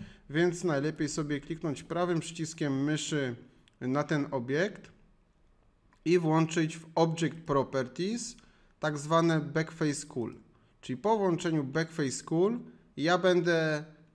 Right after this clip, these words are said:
widział obiekty tylko od ich prawej strony. Wszystkie tutaj ścianki, które widzimy, widzę od strony prawej, więc pewnie na razie się nic nie zmieni.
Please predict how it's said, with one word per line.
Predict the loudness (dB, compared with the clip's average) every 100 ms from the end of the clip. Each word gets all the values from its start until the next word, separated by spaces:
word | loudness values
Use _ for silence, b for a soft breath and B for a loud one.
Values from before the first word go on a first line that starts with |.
| -6
widział | -4 -2 0 4 4 2
obiekty | 0 2 0 0 0 2 2 -2 0
tylko | 0 2 2
od | 2 0
ich | -4
prawej | -2 2 4 2 -2
strony. | -6 -4 -2 -4 -10 -16 b b b _
Wszystkie | -8 -8 -4 -4 -2
tutaj | -2 -2 -2
ścianki, | -2 -2 -2 -6
które | -4 -2 -2
widzimy, | -4 -4 0 0 0 -4 B B -6
widzę | -4 0 0
od | 0 -4
strony | -6 0 4 4 2
prawej, | 4 6 4 0 -10 -12 -8
więc | -8 -6
pewnie | -4 2 4
na | 4 2
razie | 0 -2
się | -2 0
nic | 0 0
nie | -2
zmieni. | 0 0 0 2 0 0